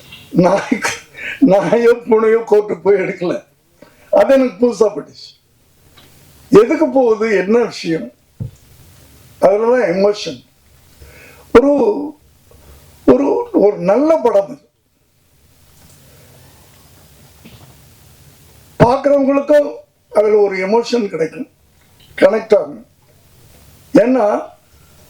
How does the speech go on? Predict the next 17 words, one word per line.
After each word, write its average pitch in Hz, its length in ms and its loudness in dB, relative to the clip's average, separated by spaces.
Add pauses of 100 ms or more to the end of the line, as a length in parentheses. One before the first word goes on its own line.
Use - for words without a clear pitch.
(180)
இந்த 190 160 6
படத்தை 240 340 0
பார்த்தவங்க 220 640 -2
கொஞ்சம் 196 280 -2
பேர் 185 200 -2
தான். 170 220 -8 (840)
ஆ, - 100 -2 (240)
அமீர் 185 360 -2
சார் 160 240 0
பார்த்துருக்காரு, 160 520 -6 (1400)
ஆம், - 540 0 (1080)
பார்த்திபன் 208 540 0
சார் 208 220 0
பார்த்துருக்காரு, - 600 -4 (260)
விஜய் 180 340 0
ஆண்டனி 143 340 -2
பார்த்துருக்காரு, 85 640 -4